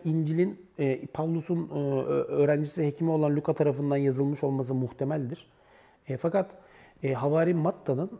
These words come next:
e, Matta İncil'inin yazarı olduğunu söylemek mümkün değil. E, Havari Yuhanna'nın, e, Yuhanna İncil'inin yazarı olduğunu söylemek mümkün değil.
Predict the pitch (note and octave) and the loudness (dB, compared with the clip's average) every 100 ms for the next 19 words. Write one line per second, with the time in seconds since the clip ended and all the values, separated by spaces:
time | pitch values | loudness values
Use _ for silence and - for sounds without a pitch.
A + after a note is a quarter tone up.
0 | D3+ B2+ B2+ B2 B2 C3+ E3+ - C#3+ C#3+ | -4 0 0 0 0 2 2 0 -2 0
1 | C#3 C#3 C#3 C3+ C3 C#3+ C3+ C3 C3 A#2+ | 0 0 2 2 4 4 4 2 -2 -2
2 | C#3 C3 B2 A2+ A#2+ A#2+ D3+ D#3+ D#3 E3+ | 0 0 0 0 -2 -4 -4 -4 -2 -4
3 | - _ _ _ - - _ C3+ B2 A#2 | -10 _ _ _ -20 -20 _ -2 0 0
4 | C3+ D#3 E3 C#3 D#3+ F3 C#3+ C3 C#3 C#3 | 0 2 2 0 0 0 0 -2 -4 -4
5 | B2 A#2+ D#3 D3+ C#3+ C3 C3+ C#3 C3+ B2+ | -2 -2 -2 -2 -2 -2 -2 0 0 2
6 | C3+ C3 C3 C3+ - C3 C3 D3 C3+ B2 | 2 2 0 -2 -2 -2 0 -2 -2 -2
7 | B2+ A#2+ - C#3+ E3 G3 F3+ F3+ - | -2 -2 0 2 6 6 6 2 -8